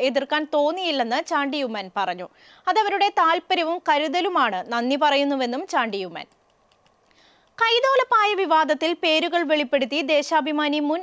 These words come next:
അസോസിയേറ്റ് എഡിറ്റർ ജി ശക്തിധരൻ. ദേശാഭിമാനി ഓഫീസിൽ നിന്ന് രണ്ടേ ദശാംശം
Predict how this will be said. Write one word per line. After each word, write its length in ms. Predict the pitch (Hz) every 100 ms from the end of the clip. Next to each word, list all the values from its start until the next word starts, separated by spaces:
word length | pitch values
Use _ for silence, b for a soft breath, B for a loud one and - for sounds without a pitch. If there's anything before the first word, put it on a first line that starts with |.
| -
അസോസിയേറ്റ് 580 | 302 330 349 339 330 294
എഡിറ്റർ 320 | 269 240 262 233
ജി 80 | 277 277
ശക്തിധരൻ. 580 | 262 240 285 233 170 170 - B B 233
ദേശാഭിമാനി 640 | 277 254 285 277 285 285 285 277
ഓഫീസിൽ 400 | 269 285 320 294
നിന്ന് 200 | 269 262 339
രണ്ടേ 280 | 330 302 359 349
ദശാംശം 460 | 349 330 311 330